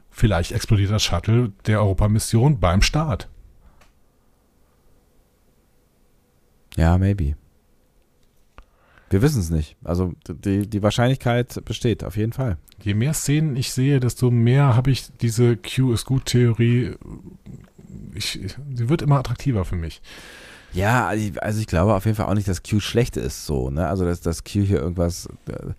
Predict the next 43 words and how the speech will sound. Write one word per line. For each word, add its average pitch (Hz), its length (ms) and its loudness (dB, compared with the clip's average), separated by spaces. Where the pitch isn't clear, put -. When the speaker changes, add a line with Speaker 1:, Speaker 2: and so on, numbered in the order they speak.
Speaker 2:
es 95 140 -2
ist 95 80 0
halt 120 100 2
so 117 120 0
die 107 100 2
Frage, 110 400 2
warum 101 280 2
er 73 100 -2
dann 92 180 2
das 92 180 2
tut, - 200 -4
was 92 160 2
er 85 100 0
tut, - 460 -2
ne? 82 260 0
Also, 85 220 -2
das 85 160 -4
ist - 160 -10
dann, 73 120 -2
das 92 140 -6
ist 90 80 -6
dann 76 180 -2
am 87 100 -2
Ende 98 200 2
wieder 92 160 2
ein 85 140 0
Game, 92 400 4
so, 73 200 -2
ne? 85 200 -2
Warum 92 200 0
er 90 60 0
nicht 85 120 -2
irgendwie 87 220 -4
Picard 90 360 0
gleich 85 240 0
entweder 90 240 0
an 80 180 -2
Bord 87 260 2
holt 85 280 2
und 76 120 -4
sagt 85 220 -2
so, 80 200 -4
ne, 87 960 -2